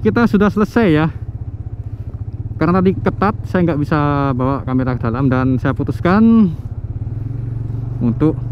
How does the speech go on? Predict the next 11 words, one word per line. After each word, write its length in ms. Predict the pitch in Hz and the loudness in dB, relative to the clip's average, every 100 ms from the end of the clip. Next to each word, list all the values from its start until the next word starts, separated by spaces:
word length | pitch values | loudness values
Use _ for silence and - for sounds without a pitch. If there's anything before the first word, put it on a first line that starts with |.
| - - | -6 -4
merekam, 720 | 117 113 - 131 131 127 127 117 - - - - - - - - - - - - - - - | -4 -4 -2 0 2 2 0 -4 -10 -12 -12 -12 -10 -10 -8 -8 -10 -12 -12 -12 -12 -10 -4
eh, 680 | 120 120 120 117 117 117 117 113 | 0 2 2 2 0 0 0 2
di 120 | 120 123 | 2 2
kawasan 320 | 127 127 131 139 | 2 0 0 2
K 80 | 160 | 2
I 80 | 147 | 4
G 80 | 180 170 | 4 4
nih, 140 | 117 - | 2 0
sampai 320 | 165 151 190 | 0 2 2
tembus 240 | 175 175 190 | 2 2 2
ke 160 | 202 | 2